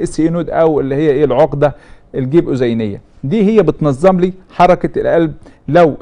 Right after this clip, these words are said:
الشحنه الكهربيه فيها زايده بتخلي عضله القلب ايه تضخ بدرجه كبيره، قليله بتخلي عضله القلب تضخ بدرجه بسيطه. فبنقول في، في القلب هنا حاجه اسمها عقده جيب اذينيه،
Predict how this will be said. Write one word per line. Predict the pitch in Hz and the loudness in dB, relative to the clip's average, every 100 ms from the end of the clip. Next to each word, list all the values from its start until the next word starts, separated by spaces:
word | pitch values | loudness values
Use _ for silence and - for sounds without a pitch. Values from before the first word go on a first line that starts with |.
| 131 | -10
الشحنه | - 196 208 | -4 -2 0
الكهربيه | 185 165 147 170 180 | 0 2 2 2 2
فيها | 185 165 | 2 2
زايده | 156 175 165 - - - | 4 4 2 -4 -10 -6
بتخلي | - 196 175 | -2 2 4
عضله | 151 170 147 151 | 4 4 0 0
القلب | - 165 135 | 0 0 -2
ايه | 143 | -4
تضخ | 147 139 165 - | -2 -2 -2 -2
بدرجه | 131 160 131 | 0 0 0
كبيره، | 120 135 160 139 - - | 0 2 2 0 -6 -10
قليله | - 135 160 170 | 0 2 4 2
بتخلي | 127 - 170 165 | 0 -2 -2 2
عضله | 139 156 143 123 | 2 2 -2 -2
القلب | - 156 139 | -2 -2 -2
تضخ | 127 156 - | -4 -4 -6
بدرجه | 127 147 139 | -2 -2 0
بسيطه. | 127 120 120 98 - _ - | -2 -2 -4 -6 -12 _ -14
فبنقول | - 139 147 190 | -4 -4 0 -2
في، | - 220 | -2 -2
في | - | -2
القلب | 147 185 151 | 0 2 2
هنا | 147 147 117 | 0 0 -2
حاجه | - 175 | 0 -2
اسمها | 143 135 | 0 0
عقده | 151 165 135 127 | 0 0 0 2
جيب | 190 - | 2 2
اذينيه، | 147 151 185 190 | 0 0 0 -2